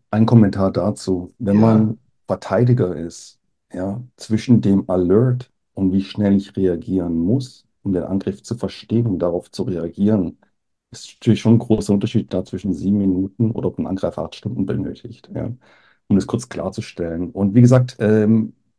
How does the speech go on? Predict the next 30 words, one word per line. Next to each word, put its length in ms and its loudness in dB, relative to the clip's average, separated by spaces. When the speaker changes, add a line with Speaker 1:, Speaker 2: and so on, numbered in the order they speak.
Speaker 1:
die, 160 2
die 180 -4
Annahme, 720 2
die, 180 0
die 100 -2
du, 280 -2
die, 220 -6
die 140 -6
nächste 280 -2
Frage, 220 -4
die 60 -2
du 40 -8
gestellt 400 -4
hast, 380 -8
Speaker 2:
Aha. 360 -6
Speaker 1:
was 180 -14
sich 180 -20
verschärft, 840 -6
äh, 160 -6
ich 140 -10
denke, 200 -2
für 100 -6
mich 260 4
besonders 440 4
besorgniserregend 920 -2
ist, 360 -8
äh, 380 -6
der, 380 -4
der 200 -8
Anstieg 720 -6